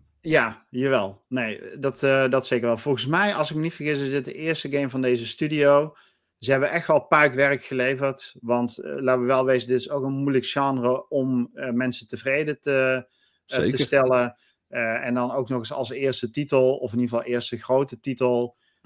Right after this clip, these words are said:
Speaker 1: Eh, echt wel prima werk, maar ook nog wel wat werk aan de winkel.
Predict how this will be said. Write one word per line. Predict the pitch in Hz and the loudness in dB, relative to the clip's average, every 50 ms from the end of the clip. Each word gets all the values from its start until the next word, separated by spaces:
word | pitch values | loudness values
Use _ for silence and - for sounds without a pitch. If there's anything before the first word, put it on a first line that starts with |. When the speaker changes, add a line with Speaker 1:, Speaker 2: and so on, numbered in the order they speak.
| _ _ _ - | _ _ _ -10
Speaker 1:
Eh, | - 123 120 120 117 117 117 117 - - | -8 -4 -4 -4 -2 -2 -4 -4 -6 -4
echt | - 147 143 - - | -6 -6 -6 -4 -2
wel | - 131 127 127 123 123 123 - - _ _ _ _ _ - | 0 2 4 6 6 4 2 0 -6 _ _ _ _ _ -8
prima | - 165 165 160 147 131 120 | -4 -2 0 0 0 0 2
werk, | 123 131 135 143 156 - - | 2 0 2 0 -2 -2 0
maar | 139 139 139 - | 2 2 2 0
ook | - 165 165 160 143 | 0 0 0 0 0
nog | 151 147 131 | -2 -4 -2
wel | 123 135 131 131 | 0 2 2 4
wat | 127 127 117 104 | 4 2 2 4
werk | 120 135 131 131 127 - | 2 2 2 2 -2 -2
aan | 131 123 | -2 -4
de | 117 113 | -2 0
winkel. | 127 143 160 165 160 156 170 185 180 _ | 0 0 0 0 0 0 0 -2 -2 _